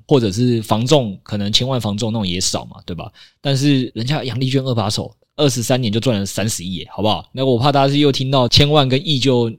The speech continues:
特别兴奋，千万先不要兴奋，我们要先想想他的问题。那刚刚六哥就已经跟他讲了，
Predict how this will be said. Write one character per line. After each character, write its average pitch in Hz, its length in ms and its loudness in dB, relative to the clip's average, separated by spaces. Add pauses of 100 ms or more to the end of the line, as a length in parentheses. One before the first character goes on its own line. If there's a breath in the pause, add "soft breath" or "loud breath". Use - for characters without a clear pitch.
(180)
特 135 120 2
别 101 160 -2
兴 101 220 -2
奋， 90 180 -8
千 117 200 -2
万 117 120 0
先 107 220 0
不 104 60 -2
要 95 80 -2
兴 90 180 -6
奋， 92 100 -8
我 87 60 -6
们 95 80 -6
要 101 60 -2
先 110 160 -4
想 92 180 -4
想 80 220 -4
他 87 100 -8
的 92 80 -6
问 90 220 -8
题。 - 180 -16
那 113 140 0
刚 123 180 -2
刚 117 300 2
六 143 120 8
哥 120 140 2
就 120 100 2
已 104 40 2
经 98 100 -2
跟 101 100 -2
他 98 120 -2
讲 71 180 -4
了， 62 100 -16